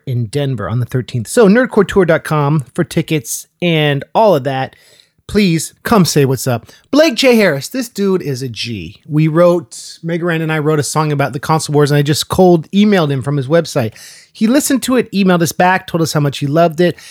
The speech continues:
and we kept in touch. He lives in New York. Um, he is someone who has interesting perspective because whereas a lot of, like, technological historians are very obsessed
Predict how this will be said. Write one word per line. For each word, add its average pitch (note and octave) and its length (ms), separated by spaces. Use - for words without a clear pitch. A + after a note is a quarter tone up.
and E3+ 140
we G3 80
kept A#3 260
in A#3 80
touch. B3+ 300
He F#3+ 120
lives G3 220
in A3 80
New G3 60
York. E3+ 560
Um, C3+ 420
he E3+ 720
is D#3 160
someone G3+ 540
who E3 320
has A3 540
interesting A#3+ 600
perspective G3 420
because D3+ 300
whereas F3 240
a F3+ 80
lot F3+ 180
of, A3+ 100
like, F#3 200
technological E3 580
historians D#3+ 560
are C3+ 80
very D3+ 320
obsessed D3+ 640